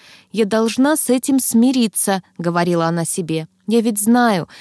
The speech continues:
что этого не миновать». Она изо всех сил старалась подготовиться к этому событию. Установили обогреватель.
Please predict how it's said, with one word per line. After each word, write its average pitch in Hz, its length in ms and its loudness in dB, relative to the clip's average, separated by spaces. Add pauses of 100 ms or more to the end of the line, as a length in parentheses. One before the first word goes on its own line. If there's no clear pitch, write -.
(120)
что - 260 -4
этого 262 380 2
не 220 240 6
миновать». 190 680 -2 (420)
Она 233 220 4
изо 247 240 4
всех 269 300 0
сил 254 340 2
старалась 233 500 2
подготовиться 233 760 -2
к - 100 -6
этому 202 300 -2
событию. 151 680 -6 (720)
Установили 285 600 4
обогреватель. 185 800 2